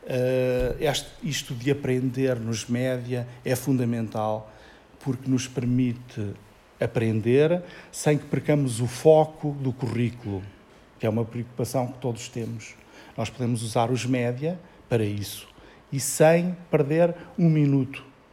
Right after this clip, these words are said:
sem nos desviarmos dos nossos objetivos, eh, de turma, de sala de aula. Como usar, eh, em segurança a informação da web? Lá está, sabendo, eh, isto que eu vos disse.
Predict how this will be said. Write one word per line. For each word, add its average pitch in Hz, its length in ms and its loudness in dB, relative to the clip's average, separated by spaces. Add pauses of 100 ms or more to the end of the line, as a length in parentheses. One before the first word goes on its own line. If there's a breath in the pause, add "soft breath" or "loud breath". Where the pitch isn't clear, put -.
(300)
sem 147 220 2
nos 139 180 2
desviarmos 123 760 -2 (300 loud breath)
dos 123 100 -2
nossos 123 280 -2
objetivos, 110 720 -6 (640 loud breath)
eh, 127 40 -10
de 113 420 -10
turma, 123 320 2
de - 60 -10
sala 113 240 -2
de 113 80 -2
aula. 104 340 -2 (2250 loud breath)
Como 120 160 -4
usar, 123 280 0 (160)
eh, 123 280 -4
em 131 80 -2
segurança 127 580 -2
a 127 40 -2
informação 127 480 -4
da 127 100 -2
web? 147 360 0 (760 loud breath)
Lá 107 140 -6
está, 101 200 -4
sabendo, 110 460 -8 (120)
eh, 120 460 -8
isto - 260 -8
que - 60 -6
eu 107 80 0
vos 101 160 -10
disse. 110 380 -10